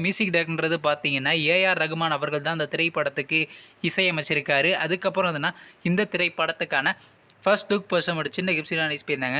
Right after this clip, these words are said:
கிஃப்ட்ஸ்லாம் பார்த்தீங்கன்னா தரமா இருந்துச்சுங்க, வேற லெவல்ல. சரி, இப்போ இந்த படத்தை பத்தி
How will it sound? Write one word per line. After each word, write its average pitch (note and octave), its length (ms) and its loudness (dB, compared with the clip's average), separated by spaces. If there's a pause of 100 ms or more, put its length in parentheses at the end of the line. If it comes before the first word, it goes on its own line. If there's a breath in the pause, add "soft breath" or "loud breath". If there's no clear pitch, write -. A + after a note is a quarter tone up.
கிஃப்ட்ஸ்லாம் D#3+ 340 -2
பார்த்தீங்கன்னா D3 360 0
தரமா D3 300 -2
இருந்துச்சுங்க, C#3 380 -6
வேற C3+ 200 0
லெவல்ல. C3+ 280 -2 (480 loud breath)
சரி, F3 240 4
இப்போ F3 160 -2
இந்த G3 160 2
படத்தை E3 280 2
பத்தி E3+ 140 -2